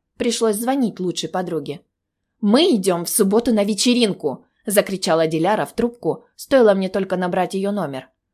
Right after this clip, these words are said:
«Поздравляю, а я-то тут при чём?» «И ты идёшь, Геля?» «Геля обязательно!» поддакнула в трубку Карина. «Я не люблю вечеринки. Девчонки, вы же знаете. Вечеринка у Ромы,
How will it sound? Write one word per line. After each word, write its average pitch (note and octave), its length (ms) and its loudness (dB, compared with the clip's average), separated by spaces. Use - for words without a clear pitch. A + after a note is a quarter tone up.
«Поздравляю, G#3+ 840 -4
а G#3+ 180 2
я-то A3 260 4
тут F3+ 180 -8
при F#3 120 -6
чём?» E3 300 -10
«И B3 160 6
ты B3+ 380 2
идёшь, F#3+ 300 2
Геля?» F#3+ 580 2
«Геля F#3 380 0
обязательно!» F#3+ 840 -2
поддакнула E3+ 680 0
в - 60 -20
трубку F3 320 -4
Карина. E3+ 520 -6
«Я G3+ 240 0
не G3+ 100 2
люблю G3+ 260 2
вечеринки. E3 680 -4
Девчонки, G3+ 520 -4
вы F#3 120 -2
же A#3 140 2
знаете. A3 560 -4
Вечеринка A#3+ 840 2
у A#3+ 140 4
Ромы, A3 600 4